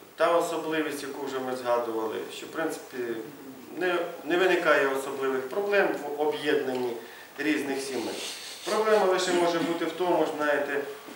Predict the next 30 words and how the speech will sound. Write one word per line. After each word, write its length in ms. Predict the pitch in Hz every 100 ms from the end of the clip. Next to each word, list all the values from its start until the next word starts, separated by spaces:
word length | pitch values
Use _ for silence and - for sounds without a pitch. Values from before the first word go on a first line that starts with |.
| - - - - - - - -
один 320 | 170 185 175
вулик 360 | 165 165 165
стоїть 340 | 165 170 165 160
в 60 |
одному 360 | 196 - 131 233
місці, 320 | 208 185 156
а 80 | 160
один 240 | 151 160
в 80 | 143
іншому. 440 | 127 110 - 117 135
Відстань 380 | 240 - 185
може 260 | 180 190 151
бути 340 | 147 185 156
там 200 | 151 143
на, 80 | 139
на 220 | 131 131
тому 200 | 135 147 147 139
участку 440 | 139 165 165 - 135
у 40 |
вас 220 | 135 165 - 143
досить 360 | 143 143 135
таки 260 | - - 135 135 - - - -
прилична. 540 | 135 147 131 - - -
Там 80 | 95
не 80 | 117
метр, 320 | 160 - -
не 240 | - 113 113
два, 120 | 143
а 240 | - -
може 120 | -